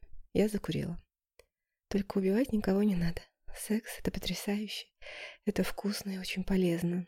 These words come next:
Он дает радость общения с неизвестными людьми,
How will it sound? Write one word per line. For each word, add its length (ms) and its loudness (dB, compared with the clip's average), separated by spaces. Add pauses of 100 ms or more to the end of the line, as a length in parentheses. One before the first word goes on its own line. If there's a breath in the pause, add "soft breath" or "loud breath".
Он 160 6
дает 260 4
радость 360 0
общения 460 2
с 80 -4 (340)
неизвестными 640 4
людьми, 460 0